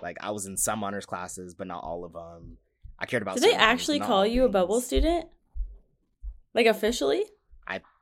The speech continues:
Speaker 1: yes, I was
Speaker 2: That's
Speaker 1: in,
Speaker 2: wild.
Speaker 1: I was in eighth grade when I got a little, you know when we get those little slips to the principal's office? Um, I got a little slip to the principal's office where I talked to some administrator. I think she was the assistant principal,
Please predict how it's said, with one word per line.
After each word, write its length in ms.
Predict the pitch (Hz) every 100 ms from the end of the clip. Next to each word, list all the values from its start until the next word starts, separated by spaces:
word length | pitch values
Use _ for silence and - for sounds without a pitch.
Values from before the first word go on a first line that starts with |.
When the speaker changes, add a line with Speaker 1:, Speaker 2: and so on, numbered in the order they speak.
| -
Speaker 1:
yes, 480 | 104 95 87 - - -
I 140 | 107
was 140 | 107
Speaker 2:
That's 120 | - -
Speaker 1:
in, 60 |
Speaker 2:
wild. 460 | 175 175 170 170 - -
Speaker 1:
I 120 | 214
was 120 | 202
in 100 | 196 -
eighth 240 | 110 135
grade 380 | - 95 82 - _ - - - - - _ _ -
when 140 | 101
I 80 | 95
got 260 | 95 95 -
a 60 |
little, 280 | 95 104 110
you 100 | 113
know 100 | 120
when 80 | 127
we 80 | 120
get 160 | -
those 140 | 110 101
little 120 | 101
slips 480 | - - 107 - -
to 80 | -
the 60 | 92
principal's 420 | 101 92 120 127
office? 460 | 135 - 180 - _ _ _ _ - _
Um, 560 | 107 107 101 95 90 90 _ _
I 60 | -
got 140 | 101
a 40 | 101
little 140 | 107
slip 460 | - - 117 143 - -
to 80 | 113
the 80 |
principal's 420 | 104 117 101 101 92
office 520 | 85 - 90 - - _ - -
where 160 | 107 104
I 40 |
talked 220 | 127 117
to 60 | 107
some 300 | - 120 127
administrator. 500 | 95 85 87 90 87
I 40 | 87
think 160 | 107
she 80 | -
was 100 | 90
the 100 | 90
assistant 380 | - - - 67
principal, 480 | 85 98 120 151